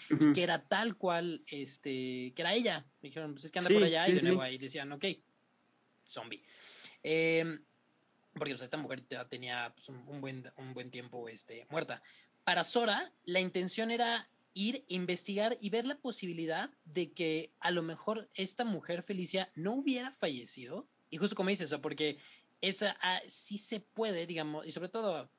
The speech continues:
Speaker 1: hace cien años, o sea, que se hubiera fingido la muerte de la persona y que la hubieran tenido, o sea, recluida.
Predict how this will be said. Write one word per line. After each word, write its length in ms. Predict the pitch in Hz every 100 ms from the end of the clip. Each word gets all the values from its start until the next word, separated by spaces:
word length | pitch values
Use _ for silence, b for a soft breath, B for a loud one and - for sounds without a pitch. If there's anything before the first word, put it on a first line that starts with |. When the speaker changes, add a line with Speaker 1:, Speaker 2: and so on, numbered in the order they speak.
| -
Speaker 1:
hace 180 | 131 143
cien 180 | 135 123
años, 280 | 120 151 196
o 60 |
sea, 200 | 127 131
que 320 | 127 123 123 - _ _ _ _ _ _
se 180 | - 139
hubiera 360 | 143 160 185
fingido 720 | - 147 131 131 - 175 208 226
la 100 | 151
muerte 400 | 143 147 143 160
de 120 | 143
la 160 | 123
persona 480 | - 120 151 135 175 B B -
y 140 | 160
que 120 | 160
la 100 | 147
hubieran 380 | 151 156 180 185
tenido, 560 | 170 151 151 151 160 151 139
o 40 |
sea, 300 | 131 135 127 -
recluida. 760 | 147 147 147 170 208 147 208